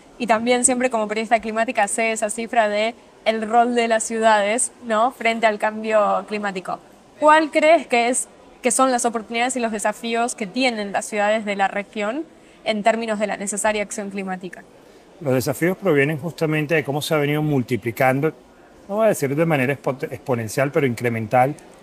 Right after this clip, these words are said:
Speaker 2: la población de las grandes capitales de la región. Eh, inclusive más allá de la región, de las Américas. Se dice que las veinte grandes capitales de las Américas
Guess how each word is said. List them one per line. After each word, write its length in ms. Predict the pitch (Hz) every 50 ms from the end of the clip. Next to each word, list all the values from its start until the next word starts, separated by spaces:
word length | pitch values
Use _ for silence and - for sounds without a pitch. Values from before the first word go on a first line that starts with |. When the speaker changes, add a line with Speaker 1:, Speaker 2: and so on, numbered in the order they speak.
| - - - - - - - - 143
Speaker 2:
la 260 | 131 127 123 120 117
población 680 | - 131 120 120 117 117 117 113 - - 131 123 123 131
de 80 | 147 147
las 120 | 135 104
grandes 320 | 117 123 120 117 123 120 -
capitales 800 | - 143 - 117 104 - 113 113 113 123 131 123 - - - - -
de 140 | 135 139 131
la 80 | 123
región. 380 | 120 117 107 - 143 127 95 85 - - - - - - - - - - - - - - -
Eh, 280 | - 131 127 120 127 -
inclusive 400 | 131 139 127 143 135 - 147 156
más 160 | 170 180 175 180
allá 200 | 175 170 165 170
de 40 |
la 100 | 170 160
región, 300 | 131 123 104 131 135 120
de 80 | 117 117
las 140 | 117 104 110
Américas. 500 | 123 127 131 123 107 101 - 101 87 -
Se 140 | - - 123
dice 340 | 120 120 127 123 - 160
que 100 | 143 156
las 140 | 135 123 104
veinte 260 | 117 131 127 123 147
grandes 300 | 143 143 143 143 147 135
capitales 460 | - 151 117 123 110 131 120 120 131 143
de 80 | 143
las 140 | 131 123 95
Américas 540 | 107 110 113 123 127 127 143 135 160 151